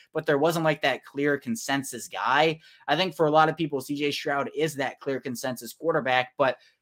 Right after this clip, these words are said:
a lot of people like the upside of Anthony Richardson. A lot of people like Bryce Young, despite the height concerns some people have about him.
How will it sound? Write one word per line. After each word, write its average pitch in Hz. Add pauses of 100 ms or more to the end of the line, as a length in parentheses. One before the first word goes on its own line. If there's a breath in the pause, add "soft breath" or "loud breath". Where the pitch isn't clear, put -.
(160)
a 101
lot 110
of 127
people 131
like 127
the 131
upside 123
of 117
Anthony 117
Richardson. 139 (260 soft breath)
A 101
lot 120
of 123
people 117
like 117
Bryce 117
Young, 123
despite 117
the 90
height 131
concerns 139
some 147
people 147
have 147
about 151
him. 160